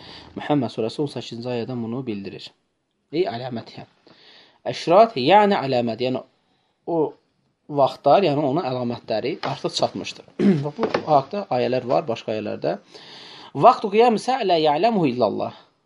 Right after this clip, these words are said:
Yəni ki, onun vaxtını isə Allah Subhanahu başqa heç kəs bilmir. Əmə əlamətü ləti tədillu alə qurbi qiyam saati fəhiyyə kəsirətun və ma'lumatun.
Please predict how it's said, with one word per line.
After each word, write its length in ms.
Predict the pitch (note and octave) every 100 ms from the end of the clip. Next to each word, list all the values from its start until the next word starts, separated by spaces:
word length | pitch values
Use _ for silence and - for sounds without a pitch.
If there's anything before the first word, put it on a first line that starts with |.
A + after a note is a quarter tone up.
| _
Yəni 120 | C3 B2+
ki, 80 |
onun 260 | A#2+ C#3+ D#3+
vaxtını 380 | C3 A#2+ C3 C#3+
isə 160 | C#3+
Allah 180 | C#3 A#2
Subhanahu 460 | - B2 A#2+ A2+ A2
başqa 460 | G#2 - - B2+
heç 180 | C3+ A#2
kəs 180 | A2+ -
bilmir. 240 | F#2+ D#2+ - -
Əmə 260 | C3+ A#3 C#4
əlamətü 420 | D3 G3 G#3+ C3+
ləti 220 | D3+ F3+ -
tədillu 320 | C#3+ F#3+ D3+
alə 280 | D3+ C#3 - _ _ _
qurbi 480 | G#3+ F#3+ C3 A#2+ G2+ _ _ _ -
qiyam 300 | C#3+ G3+ C#3+
saati 400 | - E3+ D3 F3+ G3 -
fəhiyyə 380 | E3 F#3+ C#4
kəsirətun 500 | - - B3 G#3 G#3
və 100 | D3+
ma'lumatun. 640 | C3 B2+ C#3+ B2+ F#2+ G#2